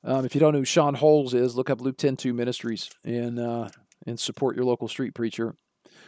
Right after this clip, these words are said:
says, "Therefore he said unto them, The harvest truly is great, but the laborers are few. Pray ye therefore the Lord of the harvest that he would send forth laborers into his harvest." So do that.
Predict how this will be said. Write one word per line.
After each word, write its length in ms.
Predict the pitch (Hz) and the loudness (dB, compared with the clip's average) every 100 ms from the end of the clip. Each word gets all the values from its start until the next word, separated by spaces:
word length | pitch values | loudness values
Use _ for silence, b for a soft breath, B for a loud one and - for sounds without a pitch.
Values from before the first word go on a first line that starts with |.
| b b - | b b -2
says, 220 | 165 131 | 0 4
"Therefore 360 | 170 185 196 180 | 4 4 4 4
he 60 | |
said 220 | 147 180 | 4 2
unto 160 | 185 175 | 2 2
them, 200 | 151 143 | 2 2
The 80 | 143 | 2
harvest 380 | 151 185 190 - | 4 2 0 -4
truly 300 | - 170 170 | -2 0 0
is 140 | 143 | -2
great, 340 | 147 135 131 - | 0 2 2 0
but 140 | 135 | 0
the 100 | 131 | 2
laborers 640 | 139 156 156 180 175 170 | 4 4 2 2 2 0
are 240 | - 139 135 | 2 2 2
few. 400 | - 160 127 113 | -2 0 2 2
Pray 220 | 151 151 | 0 0
ye 60 | |
therefore 400 | 160 151 139 156 | 2 0 2 0
the 120 | 151 120 | 0 2
Lord 220 | 120 135 | 2 2
of 60 | |
the 60 | 139 | 2
harvest 420 | 131 123 120 117 | 4 4 4 2
that 140 | 131 120 | 2 2
he 100 | 123 | 0
would 160 | 120 | 0
send 300 | - 147 151 | 2 0 0
forth 260 | - 143 131 | 0 -2 0
laborers 560 | 127 131 123 113 110 - | 2 2 4 0 0 -4
into 260 | 135 - | -6 -4
his 140 | 131 - | -4 0
harvest." 340 | 156 143 - | 0 0 -2
So 80 | 180 | -2
do 180 | 170 254 | 0 2
that. 260 | 151 95 | 0 -2